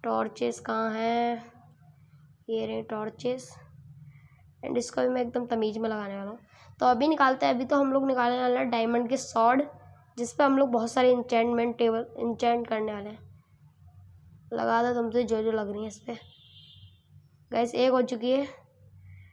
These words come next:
And एक और करते हैं ऐसे डायमंड की, निकालो फटाक से। ओके गाइस पता नहीं कितनी कितनी है, सबसे मतलब थर्ड वाली लगाई मैंने।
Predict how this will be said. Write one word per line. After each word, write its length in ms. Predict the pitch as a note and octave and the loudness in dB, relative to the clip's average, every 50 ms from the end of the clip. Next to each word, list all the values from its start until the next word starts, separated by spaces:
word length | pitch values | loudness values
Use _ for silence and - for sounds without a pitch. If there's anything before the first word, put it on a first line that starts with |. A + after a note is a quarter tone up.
| _ _ _ - | _ _ _ -8
And 180 | A#3 A3+ A3+ A#3 | -6 -4 -2 0
एक 180 | A3+ A3+ A3+ - | 0 0 0 2
और 140 | A#3+ A#3+ B3 B3 | 2 2 2 2
करते 260 | B3 A#3+ A#3+ A#3+ B3+ | 0 0 0 0 -2
हैं 120 | B3 B3 | -4 -2
ऐसे 160 | A#3 A3 B3 | -2 -2 -2
डायमंड 400 | A#3+ A3+ A3+ A3 A3+ A#3 A#3 A#3 A3 | -2 -2 -2 -4 -4 -4 -4 -4 -2
की, 80 | B3 | -2
निकालो 320 | A#3 A#3 A3 A3+ A3 A3+ A#3+ | 0 0 0 0 -2 -4 -4
फटाक 440 | A#3 A3+ A3+ A3+ A3+ A#3 A3+ A#3 - | -4 -6 -6 -6 -6 -8 -8 -10 -10
से। 220 | - B3 A#3+ B3 C4+ C#4 - - - - - - - - - - - - - - - - - - - - - - - | -8 -8 -6 -6 -8 -10 -14 -18 -20 -20 -20 -20 -20 -20 -20 -20 -20 -20 -20 -20 -20 -20 -20 -20 -20 -20 -20 -10 -8
ओके 400 | A#3 A3+ - - - - A3+ A#3+ C4+ C#4 - - - - - - - - - - - - - - - - - - - - - - - - - - - - - - _ - _ - - - - _ - - _ - A3 | -6 -6 -6 -6 -4 -2 -2 -2 -2 -4 -8 -14 -20 -20 -20 -20 -20 -20 -20 -20 -20 -20 -20 -20 -20 -20 -20 -20 -20 -20 -20 -20 -20 -20 -20 -20 -20 -20 -20 -20 _ -20 _ -20 -20 -20 -20 _ -20 -20 _ -10 -4
गाइस 180 | A3+ A3+ A3+ A3+ - | -4 -4 -4 -2 -2
पता 200 | A#3+ A3+ - A3+ | -4 -2 -2 -2
नहीं 120 | A#3 A#3 | -2 0
कितनी 260 | A3+ A3+ A3+ A3+ A3+ | -2 -2 -2 -2 -4
कितनी 300 | A3 A#3 A3+ - A#3 A#3 | -4 -4 -6 -6 -4 -4
है, 120 | A#3 B3 B3+ - - - _ _ _ - - _ _ _ _ - - - - - - - | -4 -6 -8 -12 -18 -20 _ _ _ -20 -20 _ _ _ _ -20 -20 -20 -20 -20 -20 -20
सबसे 580 | - - - - - - - - - C#4 C4+ C#4 - - - - - _ _ _ _ - | -10 -8 -8 -8 -8 -12 -6 0 2 4 4 4 2 0 -6 -18 -20 _ _ _ _ -10
मतलब 640 | - A3+ A3 A#3+ C4+ A#3+ A#3 B3+ - - - - - - | -8 -6 -6 -6 -4 -2 -2 -2 -2 -4 -10 -18 -4 0
थर्ड 160 | B3 B3 B3+ | 2 2 4
वाली 180 | C4 C4 C4 B3+ | 4 2 2 4
लगाई 260 | A#3+ A#3 A3+ A3 A3 | 4 2 2 2 0
मैंने। 240 | A3 A3 G#3+ A3+ B3+ | -2 -2 -4 -6 -8